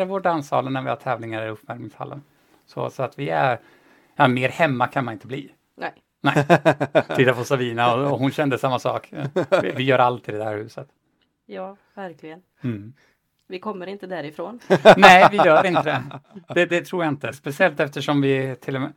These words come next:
Speaker 1: Och det är faktiskt en utifrån som, eh, bara gick runt i lokalerna och, och såg den, eh, själva tävlingshallen och bara frågasatte till oss, "Varför har ni inte tävling här?"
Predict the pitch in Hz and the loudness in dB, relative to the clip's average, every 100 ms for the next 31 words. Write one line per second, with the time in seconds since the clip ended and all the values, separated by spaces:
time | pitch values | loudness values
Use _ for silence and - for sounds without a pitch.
0 | - - 135 160 185 185 156 156 151 180 | -12 -4 2 2 2 0 -2 -2 -2 -8
1 | 147 - 123 175 180 160 143 131 131 113 | -10 -10 -8 -4 -2 -2 -4 -6 -6 -8
2 | - 165 160 135 127 120 - 127 156 165 | -12 -20 -8 -4 -4 -4 -12 -8 -6 -6
3 | 143 113 - 113 113 113 113 120 - - | -10 -10 -4 -2 -2 -6 -6 -8 -12 -10
4 | 123 120 113 - - - 156 175 156 135 | -6 -6 -8 -14 -20 -10 -6 -4 -4 -6
5 | - 120 110 107 - 110 - 123 110 104 | -6 -8 -6 -8 -10 -10 -6 -6 -6 -8
6 | 131 135 117 113 117 113 - 131 113 - | -8 -8 -8 -6 -6 -6 -10 -10 -8 -10
7 | - 123 - 113 156 254 - - _ _ | -12 -12 -12 -8 -8 -8 -16 -20 _ _
8 | - 147 147 151 143 - 139 123 147 165 | -2 -2 0 -2 -4 -6 -6 -4 -6 -10
9 | 151 | -12